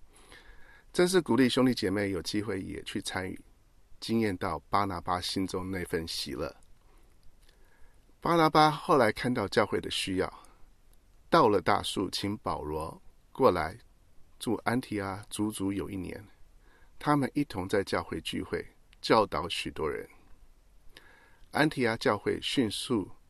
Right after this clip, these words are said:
茁壮成长，到了一个地步，周围的人开始称这一大群与众不同的人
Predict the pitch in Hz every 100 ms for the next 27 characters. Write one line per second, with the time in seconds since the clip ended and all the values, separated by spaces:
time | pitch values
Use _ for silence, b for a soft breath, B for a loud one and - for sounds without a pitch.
0 | _ - 101 104 120 85 - - - 87
1 | 87 - - - - B B B B -
2 | 180 160 135 - - 120 110 - - -
3 | 160 160 113 101 90 92 - 110 - 87
4 | - 95 92 - - - 95 92 - 82
5 | - 110 85 - 127 - 123 92 82 82
6 | 76